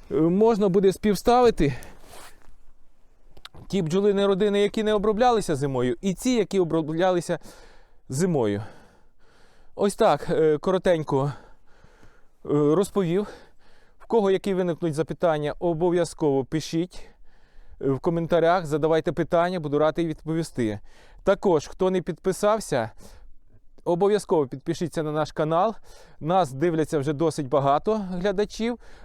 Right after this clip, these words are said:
але все рівно, е, сімдесят відсотків дивляться непідписаних. Підпишіться на наш канал, це буде більш, е, нас стимулювати до праці, до нових відео, до інтересного чогось, е, показати, розказати. На цьому все.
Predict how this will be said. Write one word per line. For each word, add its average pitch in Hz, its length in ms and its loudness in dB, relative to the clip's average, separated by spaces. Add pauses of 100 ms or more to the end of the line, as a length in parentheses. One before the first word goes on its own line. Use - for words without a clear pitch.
(120)
але 170 420 4
все 160 220 -2
рівно, 220 360 -2 (400)
е, 135 240 0
сімдесят 175 480 0
відсотків 185 460 -2
дивляться 165 380 0
непідписаних. 123 840 -6
Підпишіться 202 500 -4
на 170 80 0
наш 170 220 -2
канал, 208 320 -2
це 170 120 -4
буде 160 200 -2
більш, 165 300 -6 (480)
е, 127 260 0
нас 190 240 0
стимулювати 170 680 -2
до 165 120 -2
праці, 170 440 0
до 139 440 2
нових 185 380 0
відео, 147 360 0
до 147 120 -2
інтересного 165 600 0
чогось, 156 360 -4 (480)
е, 113 460 -4 (440)
показати, 160 500 0
розказати. 123 760 -2 (1200)
На 170 140 0
цьому 233 260 0
все. 240 300 -2